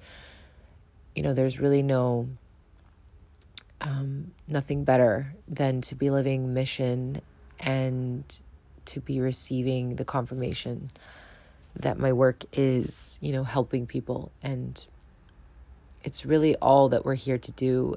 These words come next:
Um, we find our most happiness in really helping, helping people. And so I just wanna say thank you for those of you that, you know, take the time to reach out to me. It really, like I said, it means the world to me.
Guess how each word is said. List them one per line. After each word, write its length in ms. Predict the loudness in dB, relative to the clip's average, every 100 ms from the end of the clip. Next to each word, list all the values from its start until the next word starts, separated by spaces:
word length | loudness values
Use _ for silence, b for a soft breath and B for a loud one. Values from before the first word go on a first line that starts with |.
| -6
Um, 400 | -6 -4 -4 -8 -8
we 120 | -8
find 380 | -2 0 0 0
our 280 | 0 -2 -6 _ -20 -20 -20 -20 -20 -20 -10
most 560 | -4 4 6 6 2
happiness 800 | 0 4 4 4 -2 -2 -2 -6 -6
in 280 | -4 -2
really 260 | 0 2 2
helping, 600 | 2 -2 -2 -6 -6 -10 -14 B B B B B B B B B -20 -4
helping 400 | 0 2 2 -2
people. 460 | -4 -4 -8 -10 -14 -20 _ -20 _ -20 -20 -20 -20 -20 -20 -16 -6
And 120 | -4
so 120 | -2
I 20 |
just 180 | -2 0
wanna 160 | 0 0
say 160 | 0
thank 420 | -2 0 0 0 -2
you 280 | -2 -2 -6
for 160 | -4
those 200 | -2 -2
of 100 | -2
you 100 | -2
that, 220 | 0 0 -2 -14 -10
you 80 | -6
know, 140 | -6
take 220 | -6 -6 -4
the 100 | -6
time 480 | -2 0 0 -2 -8
to 240 | -8 -6
reach 260 | -4 -4 -2
out 140 | -4
to 120 | -4 -8
me. 180 | -8
It 80 | -8
really, 380 | -6 -4 -4 -6 -10 -20 -20 -20 -20 -20 -20 -20 -8
like 180 | -8 -6
I 40 |
said, 220 | -4 -4
it 80 | -4
means 260 | -4 -8 -8
the 100 | -8
world 220 | -6 -8
to 100 | -8
me. 180 | -8 -8